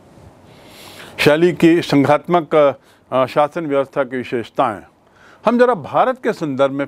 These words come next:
फिर से देखें कि भारतीय संविधान के संव-, अ, संघात्मक लक्षण क्या हैं। भारत को किस संदर्भ में हम कहते हैं कि संघात्मक है, या जिन विचारकों ने कहा है कि वह अर्ध संघात्मक है या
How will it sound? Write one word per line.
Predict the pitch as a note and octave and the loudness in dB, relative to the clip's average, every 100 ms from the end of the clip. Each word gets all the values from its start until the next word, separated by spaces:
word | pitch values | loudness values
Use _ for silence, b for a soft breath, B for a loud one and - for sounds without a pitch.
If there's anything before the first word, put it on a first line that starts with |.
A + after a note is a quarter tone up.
| - | -2
फिर | A#3 | -2
से | - C#3+ | -2 -8
देखें | A2+ - F3 F#3+ b b | -8 -8 -12 -12 b b
कि | D#3+ | -4
भारतीय | B2 C3 C#3+ A#3+ A#3+ | 0 0 0 -6 -6
संविधान | F3+ D3+ C3+ C#3+ D3 | -6 -6 -4 -4 -4
के | F3 | -8
संव-, | E3 D3+ C3+ C3 - b b | -8 -8 -6 -8 -10 b b
अ, | C3 C3 C3+ - | 0 0 -2 -8
संघात्मक | - - D#3 D3+ C3 C3+ D#3 E3 C3+ | -20 -8 -4 -2 -2 -4 -4 -10 -6
लक्षण | A#2 - D3 C#3 | -8 -6 -8 -8
क्या | - F2 | -6 -8
हैं। | - - - - - - _ _ _ B B B B B B B | -8 -20 -20 -20 -20 -20 _ _ _ B B B B B B B
भारत | C3+ G3+ B3 | 2 2 2
को | B3 | 0
किस | - A3+ - | 2 0 0
संदर्भ | G3 D3+ G3+ G#3 | 0 2 0 0
में | G3 | -4
हम | F3+ | -4
कहते | D3+ D3 F#3+ | -6 -6 -6
हैं | F3 | -6
कि | F3 D#3 | -6 -6
संघात्मक | D#3+ B2 A2+ A#2 C3 A2 - | -6 -4 -2 -2 -4 -8 -8
है, | F2+ - _ B B B B | -16 -16 _ B B B B
या | D#3 F#3 | 2 4
जिन | F#3+ A3 | 2 2
विचारकों | E3 C#3+ D#3 D#3+ F#3+ | 0 2 2 2 0
ने | G#3+ | -2
कहा | F3 D3+ F3 | 0 0 0
है | F#3+ | -2
कि | F#3 | -4
वह | E3+ F3+ | -6 -2
अर्ध | D#3 E3 | -2 -4
संघात्मक | E3+ - D3+ B2+ C3+ C3+ D#3 D3 | -8 -12 -8 -2 -4 -4 -10 -6
है | C#3+ C#3 C#3 _ _ b b b | -4 -4 -4 _ _ b b b
या | B2 C#3+ D3 B2 | 2 4 4 0